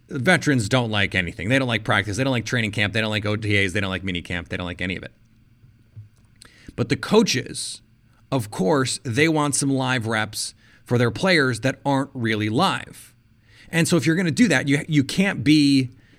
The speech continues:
Lonnie Johnson and, and lighting Jay Sternberger up to try and make an impression. You have to understand,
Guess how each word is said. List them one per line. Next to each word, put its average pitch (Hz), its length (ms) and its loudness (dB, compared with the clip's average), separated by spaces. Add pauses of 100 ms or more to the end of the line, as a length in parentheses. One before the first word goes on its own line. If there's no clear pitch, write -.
(140)
Lonnie 139 300 2
Johnson 123 800 2
and, 120 300 0
and 123 220 0
lighting 135 540 4
Jay 131 180 4
Sternberger 123 800 0
up 117 180 -2
to 123 80 -2
try 120 220 -2
and 117 100 0
make 107 200 -2
an 104 80 -2
impression. 107 420 -2
You 131 80 4
have 135 160 0
to 147 100 -4
understand, 110 760 -2